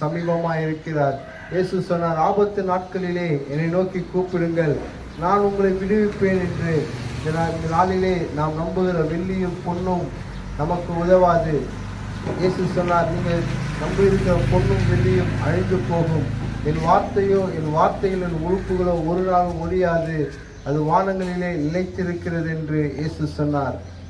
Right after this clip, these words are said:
இதோ வானமும் பூமி ஒழிந்து போனாலும் இயேசு கிறிஸ்துவின் வார்த்தை ஒழியாது.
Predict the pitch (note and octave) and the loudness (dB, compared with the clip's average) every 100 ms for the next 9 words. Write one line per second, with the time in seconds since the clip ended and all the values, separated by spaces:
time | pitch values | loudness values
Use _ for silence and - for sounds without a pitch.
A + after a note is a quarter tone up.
0 | D3+ D#3+ F3+ D3 D3+ F3 F#3+ F#3 F3+ D#3+ | -6 2 4 4 4 2 2 0 -4 -4
1 | F3 F#3 F3+ E3+ F3+ F#3+ F#3 - E3+ E3 | -2 -2 -2 0 0 0 -2 -2 -2 0
2 | E3 D3+ D#3+ E3+ F#3+ - E3 - E3 D#3+ | -2 -2 -4 -4 -6 -4 -6 -4 -4 -2
3 | D3+ E3 E3+ E3+ D3+ C#3+ - C#3+ E3 E3+ | 0 0 0 -4 -4 -4 -6 -4 0 2
4 | D3+ D3 C#3 | 2 2 -2